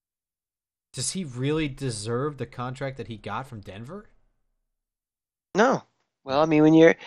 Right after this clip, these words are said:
Speaker 2: if you're an available quarterback and people start to panic, you overspend. It's a little intriguing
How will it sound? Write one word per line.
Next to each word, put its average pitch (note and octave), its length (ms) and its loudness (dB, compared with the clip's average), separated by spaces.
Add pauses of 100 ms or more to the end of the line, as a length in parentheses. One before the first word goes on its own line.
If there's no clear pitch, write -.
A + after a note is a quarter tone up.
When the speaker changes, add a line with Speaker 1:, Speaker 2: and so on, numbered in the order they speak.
Speaker 2:
if C#3+ 140 2
you're D#3 100 8
an D#3 80 8
available D3+ 520 6
quarterback D3 680 4
and C#3 140 -2
people C#3 280 -2
start C3+ 240 2
to F#3 80 0
panic, B2 500 4 (120)
you B2 160 -4
overspend. A#2+ 720 2 (680)
It's G#3+ 160 0
a A#3+ 40 4
little A#3+ 240 0
intriguing G#3 760 -2